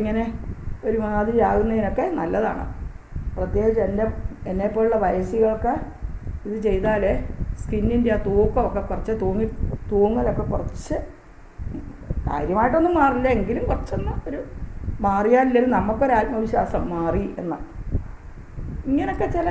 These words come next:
ചെപ്പടി വിദ്യകൾ, നിങ്ങളെന്നും ഇതൊക്കെ വല്ലപ്പോഴൊക്കെ ചെയ്യണം. ഇത് ആഴ്ചയിൽ ഒരു മൂന്ന് ദിവസം ചെയ്താൽ മതി. ആഴ്ചയിൽ മൂന്ന് ദിവസം ഈ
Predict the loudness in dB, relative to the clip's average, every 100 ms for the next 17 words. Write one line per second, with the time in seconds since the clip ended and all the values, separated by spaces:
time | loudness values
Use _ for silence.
0 | 0 0 0 0 0 0 2 2 2 4
1 | 4 4 0 0 2 2 2 2 2 2
2 | 0 0 2 2 0 -2 -8 -12 -8 -8
3 | -2 2 4 4 4 4 4 0 4 6
4 | 8 6 6 4 4 2 2 4 4 4
5 | 2 -4 -10 -16 -20 -18 -18 -12 -2 2
6 | 4 4 4 6 6 6 4 2 0 0